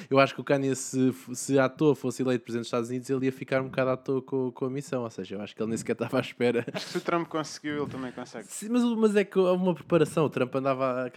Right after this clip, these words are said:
Speaker 1: dizer que queria
Speaker 2: Não,
Speaker 1: ser
Speaker 2: não, se ele, caso seja eleito, ele consegue lidar depois com a coisa.
Speaker 1: Ah,
Speaker 2: Ah, não vamos chegar lá.
Speaker 1: sim, mesmo assim, mesmo assim, o Trump é muito mais estúpido que o Kanye West, em princípio, em termos de pessoa, não sei, pelo menos parece-me,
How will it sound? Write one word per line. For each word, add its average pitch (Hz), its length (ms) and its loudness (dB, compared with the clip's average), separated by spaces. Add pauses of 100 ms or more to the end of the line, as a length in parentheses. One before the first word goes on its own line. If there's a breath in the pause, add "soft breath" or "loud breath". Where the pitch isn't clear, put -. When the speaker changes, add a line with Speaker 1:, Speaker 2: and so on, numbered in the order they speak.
Speaker 1:
dizer 123 180 -6
que 123 160 -8
queria 120 100 2
Speaker 2:
Não, - 80 0
Speaker 1:
ser - 60 2
Speaker 2:
não, 147 340 -4
se - 180 -12
ele, 151 100 -6 (640)
caso 160 200 -4
seja 151 220 -14
eleito, 160 200 -6
ele 165 80 -14
consegue 165 320 -16
lidar 165 140 -12
depois 160 240 -16
com 175 100 -18
a 156 60 -16
coisa. 110 320 -16 (140)
Speaker 1:
Ah, 180 640 4
Speaker 2:
Ah, - 20 0
não 131 160 -6
vamos 127 300 -6
chegar 139 180 -6
lá. 117 220 -6
Speaker 1:
sim, - 520 -4
mesmo 190 280 4
assim, 175 320 2
mesmo 165 180 4
assim, 151 340 2 (200 loud breath)
o 131 80 0
Trump 165 200 4
é 175 60 6
muito 170 320 2
mais 160 200 4
estúpido 135 540 0
que 131 120 -6
o 123 40 -4
Kanye 127 300 2
West, 127 320 2
em 147 60 -2
princípio, 127 340 -2
em 123 60 0
termos 127 220 -4
de - 100 -18
pessoa, 135 400 0
não 151 120 -4
sei, 151 280 0
pelo 110 220 -2
menos 113 140 -4
parece-me, 117 460 -2